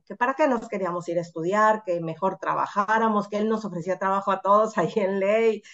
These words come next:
Y bueno, hubo, así, es-, estuvimos platicando y el doctor le decía, "No, no, es que yo me los voy a llevar para allá porque yo tengo el programa con, eh, en coordinación con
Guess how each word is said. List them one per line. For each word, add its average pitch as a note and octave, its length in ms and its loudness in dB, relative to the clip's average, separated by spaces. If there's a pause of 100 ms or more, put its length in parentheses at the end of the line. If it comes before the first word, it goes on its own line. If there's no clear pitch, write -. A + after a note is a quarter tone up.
(300)
Y G3 120 -6
bueno, G#3 380 4
hubo, G#3+ 260 0 (100)
así, F#3+ 500 -4
es-, F3 220 -8
estuvimos F#3+ 680 -2
platicando G3+ 580 -2
y G3 40 0
el F3 100 0
doctor E3 260 -2
le F3 100 -2
decía, F3+ 180 -4
"No, B3 180 2
no, C4+ 320 4
es B3 140 -4
que B3+ 220 -2 (600)
yo A3 200 2
me A#3+ 80 2
los A3+ 120 2
voy A3+ 120 2
a A3+ 40 6
llevar G#3+ 280 4
para G#3+ 140 -4
allá G#3+ 320 0
porque E3 640 -4 (160)
yo F#3+ 260 -2
tengo G#3 220 0
el G#3+ 100 -4
programa F#3 600 -2
con, D3+ 500 -4 (200)
eh, G#2+ 260 -10 (100)
en E3 140 -6
coordinación E3+ 880 0
con E3+ 160 0